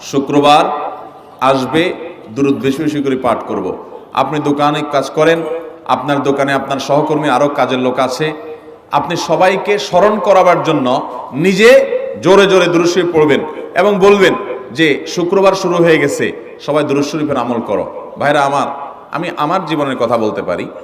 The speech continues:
আমার জীবনে ওই যে হাদিসের উপরে ইয়াকিন এবং বিশ্বাস আলহামদুলিল্লাহ ছিল, আমার জীবনে আমি অনেকবার দেখেছি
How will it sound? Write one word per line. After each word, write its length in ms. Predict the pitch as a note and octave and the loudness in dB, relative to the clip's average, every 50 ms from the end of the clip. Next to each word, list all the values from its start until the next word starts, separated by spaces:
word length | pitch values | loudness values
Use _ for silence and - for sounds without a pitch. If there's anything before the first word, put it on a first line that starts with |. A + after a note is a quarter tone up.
| - - - - - - - - - - - - - - _ _ _ - - | -20 -20 -20 -20 -20 -20 -20 -20 -20 -20 -20 -20 -20 -20 _ _ _ -4 -2
আমার 240 | C3 E3 F#3 F#3+ E3+ D#3+ | 2 2 2 2 2 2
জীবনে 260 | E3 D#3 E3 E3 D3 C3+ - E3 - - | 2 2 2 2 0 -2 -4 -6 -6 -2
ওই 80 | F3+ F#3+ E3+ | -2 -2 0
যে 60 | F3+ D3 D#3+ | 0 -2 -2
হাদিসের 340 | D3+ F3+ G3 - G3 G3 F3+ E3+ | -2 -2 -2 -2 -2 -2 -2 0
উপরে 220 | E3+ E3+ D#3+ D3 C3+ - - - - - - - - - - - - - - - - - - - _ _ - - - - - - _ _ _ _ - | 2 2 2 2 2 -2 -8 -10 -12 -14 -16 -18 -20 -20 -20 -20 -20 -20 -20 -20 -20 -20 -20 -20 _ _ -20 -20 -20 -20 -20 -20 _ _ _ _ -4
ইয়াকিন 440 | B2 C#3+ D3+ D3 - G#3 G#3+ G#3 G3+ F#3 E3+ | 0 0 0 2 2 2 2 2 4 2 4
এবং 180 | E3 E3 D#3 D3 - - - - - - - - - - - C3 D3 | 4 4 2 2 0 -4 -6 -8 -10 -12 -14 -16 -18 -12 -6 -2 0
বিশ্বাস 320 | D3 D3 - G3+ G3 F#3+ - F3+ | 0 0 2 2 2 2 2 0
আলহামদুলিল্লাহ 460 | E3 D#3+ E3 D#3+ E3 D#3+ D3+ D3 C#3 - - | 0 0 -2 0 0 0 2 0 0 0 -2
ছিল, 140 | D#3 C#3 B2 A#2+ A#2+ - - - - - - - - - - - - - B2+ | -4 -2 -2 -2 -2 -4 -8 -12 -12 -14 -14 -18 -20 -20 -20 -14 -6 -4 -2
আমার 160 | D3 F3 E3+ D#3+ D3 | 0 0 -2 -2 -2
জীবনে 220 | E3 D#3+ E3 D#3+ D3+ | -2 -2 -2 -4 -4
আমি 80 | D3+ D#3+ - - B2+ | -6 -6 -6 -4 -4
অনেকবার 320 | C#3+ D#3+ D#3+ - C#3+ C3 A2+ G2 G#2+ | -4 -4 -4 -2 -2 -4 -2 -4 -6
দেখেছি 320 | G#2 - B2 - - - | -6 -8 -10 -12 -14 -18